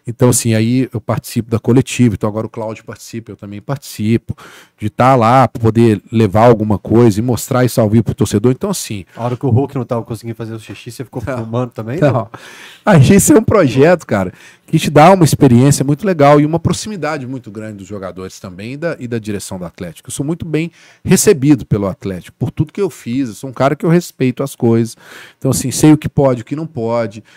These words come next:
Speaker 1: Tivemos várias conversas, inclusive, em relação a isso, porque no começo era novo pra eles ter um cara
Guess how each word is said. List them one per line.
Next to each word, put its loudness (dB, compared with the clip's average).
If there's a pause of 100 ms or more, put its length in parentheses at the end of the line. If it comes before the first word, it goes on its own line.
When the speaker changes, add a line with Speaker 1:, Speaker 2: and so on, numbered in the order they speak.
(180)
Speaker 1:
Tivemos -2
várias -2
conversas, -6
inclusive, -6
em -10
relação -4
a 0
isso, 0
porque -4
no -6
começo -4
era -2
novo -2
pra -8
eles -8
ter -12
um -12
cara -6